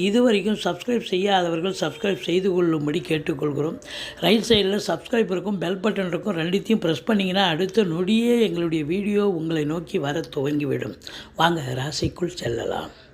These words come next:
சிம்ம ராசி காலபுருஷனுக்கு ஐந்தாவது ராசி. சூரிய பகவான் ஆட்சி பெறும் வீடு. மகம், பூரம்,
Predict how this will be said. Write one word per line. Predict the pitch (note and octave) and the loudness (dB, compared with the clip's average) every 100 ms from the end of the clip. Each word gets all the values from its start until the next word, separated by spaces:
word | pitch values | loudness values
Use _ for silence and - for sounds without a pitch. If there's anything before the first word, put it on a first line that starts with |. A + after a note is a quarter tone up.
| - - | -20 -10
சிம்ம | - G#3+ A3 C#4+ D4+ | 0 4 6 6 6
ராசி | C#4 A3+ A3 B3+ C4+ | 6 4 2 -2 -4
காலபுருஷனுக்கு | G3+ G3+ C#4 D4 B3+ A3+ G#3+ G#3 F3+ D#3 G3+ F3 A#2+ - - F3+ | 0 2 2 2 0 -2 -4 -8 -10 -10 -10 -10 -10 -18 -12 -4
ஐந்தாவது | G#3 B3+ A#3 G#3 E3+ E3+ | 0 4 6 6 4 0
ராசி. | F#3+ D3 C3+ F3+ G#3+ - - - - - - - - - - - - - - - - - - - - | -2 -2 -4 -10 -12 -18 -20 -20 -20 -20 -20 -20 -20 -20 -20 -18 -18 -14 -8 -8 -8 -10 -12 -12 -6
சூரிய | - B3+ C#4+ D4 C#4+ | 2 6 8 6 4
பகவான் | A3+ G#3 G3+ A3+ A#3+ | 2 0 0 0 -2
ஆட்சி | E3+ F3 G3+ - | -2 -2 -4 -6
பெறும் | E3 D#3+ F#3 | -6 -8 -8
வீடு. | E3+ B2 - - - - - - - - - - - - - F#3 | -10 -12 -14 -18 -18 -18 -18 -18 -18 -18 -18 -18 -18 -18 -6 2
மகம், | G3+ A#3 C4+ D4 C#4 | 4 6 6 4 0
பூரம், | - A3 A#3 B3+ | 2 4 4 4